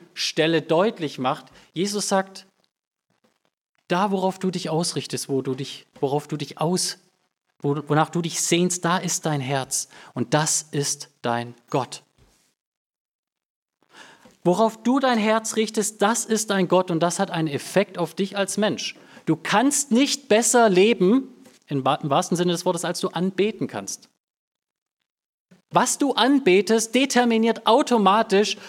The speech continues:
was mit deinem Herzen passiert, was für ein Mensch du wirst.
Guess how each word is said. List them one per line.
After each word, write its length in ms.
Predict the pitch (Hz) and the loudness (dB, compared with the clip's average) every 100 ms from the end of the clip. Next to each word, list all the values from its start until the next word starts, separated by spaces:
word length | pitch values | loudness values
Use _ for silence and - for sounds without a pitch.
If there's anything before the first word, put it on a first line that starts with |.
| - | 0
was 240 | 220 254 | 0 2
mit 140 | 240 208 | 0 2
deinem 220 | 214 196 | 2 2
Herzen 340 | 214 240 220 | 2 0 0
passiert, 360 | 196 190 214 143 | 0 2 2 2
was 220 | 165 233 | 0 0
für 160 | - 214 | 2 2
ein 180 | 196 190 | 4 4
Mensch 240 | 240 277 | 2 0
du 140 | 143 117 | -2 -4
wirst. 340 | 104 - - | -4 -6 -10